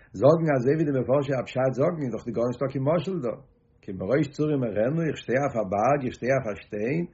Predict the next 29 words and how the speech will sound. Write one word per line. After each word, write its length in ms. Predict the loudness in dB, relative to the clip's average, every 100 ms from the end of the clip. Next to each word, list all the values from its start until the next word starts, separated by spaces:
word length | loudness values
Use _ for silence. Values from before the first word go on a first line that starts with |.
| -16 -14 -10
און 80 | -4
פון 200 | 0 0
דעם 120 | 2
שטיין 240 | 4 6 8
רעד 120 | 8
איך 60 | 6 4
צום 120 | 4
פאלק, 220 | 6 4 4
זייער 180 | 2 2 2
שיין. 220 | 0 0 -6 -18 -20 -2
אבער 180 | 2 8
וואו 120 | 10
איז 100 | 10
דא 80 | 10 8
דער 100 | 8
משל? 280 | 8 6 0 -8 -20 -20 -20 -20 -20 -20 -2 4
דער 140 | 4 4
פאר 260 | 6 8 8
זאגט 180 | 6 4 4
רשי, 280 | 4 4 2
ניין, 220 | 4 4 6
דא 60 | 6
איז 80 | 6
דא 80 | 6 6
א 20 | 4
מער 180 | 6 6 4
דיקער 220 | 2 2 6
משל. 320 | 4 4 -2 -6 -16 -20 -20 -20 -20 -20 -12 2
ער 120 | 4